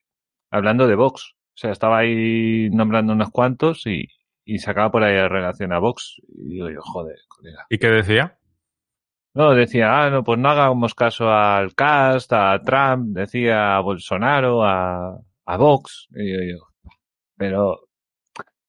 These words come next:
Speaker 1: siendo libertario, ¿por qué te metes en, en estas mierdas?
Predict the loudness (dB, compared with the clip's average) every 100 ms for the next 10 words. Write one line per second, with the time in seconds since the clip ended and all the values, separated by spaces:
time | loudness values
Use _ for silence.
0 | _ _ _ _ _ _ -6 -2 2 4
1 | 6 4 4 2 2 0 0 -2 0 0
2 | 0 0 0 0 -4 -6 -6 -4 -6 -8
3 | -10 -16 -14 -16 -18 _ -20 -20